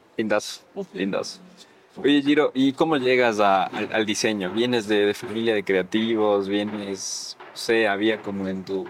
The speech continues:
Speaker 1: en tu casa siempre te, te, te, te llevaban al museo, te inquietaban por estas cosas o cero?
Speaker 2: <laughs> No vengo de familias de creativos, más bien creo que soy de las primeras,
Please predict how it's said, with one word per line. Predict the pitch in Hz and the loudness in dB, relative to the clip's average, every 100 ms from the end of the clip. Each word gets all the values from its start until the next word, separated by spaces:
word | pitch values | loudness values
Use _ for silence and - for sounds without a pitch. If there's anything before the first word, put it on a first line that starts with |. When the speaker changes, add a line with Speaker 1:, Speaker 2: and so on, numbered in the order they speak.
| - | -14
Speaker 1:
en | 107 | -8
tu | 110 | -2
casa | 117 113 120 | 2 0 0
siempre | - 113 113 | -4 -2 -4
te, | - 104 98 | -2 2 2
te, | 95 - 98 - - | 0 -4 -6 -8 -8
te, | 101 | -4
te | 95 | 0
llevaban | 110 113 110 | 4 4 4
al | 101 | -2
museo, | 92 - 120 120 107 | -4 2 4 4 2
te | 113 | -2
inquietaban | 113 110 117 120 113 | 0 -2 0 0 0
por | 110 | -2
estas | 117 117 | -2 -6
cosas | - 135 165 139 117 | -2 0 2 -2 2
o | 117 117 - _ - - | 4 4 2 _ -20 -6
cero? | - 104 92 | -2 -2 -2
Speaker 2:
<laughs> | 175 - - - - - | -2 -2 -4 -20 -20 -8
No | - 277 | 2 6
vengo | 349 381 359 | 8 8 6
de | |
familias | 311 233 220 220 254 254 190 | 4 2 2 4 4 4 0
de | 180 | -2
creativos, | - 160 156 196 202 285 339 370 | 2 0 2 4 6 6 4 4
más | 226 220 | 2 4
bien | 208 220 | 4 2
creo | 208 220 | 2 0
que | - 220 185 180 160 | 4 4 6 4 2
soy | - 190 180 | 0 2 4
de | 196 | 4
las | 190 185 | 2 -2
primeras, | - - 165 175 196 233 311 - - | -2 -2 2 2 4 2 0 -12 -16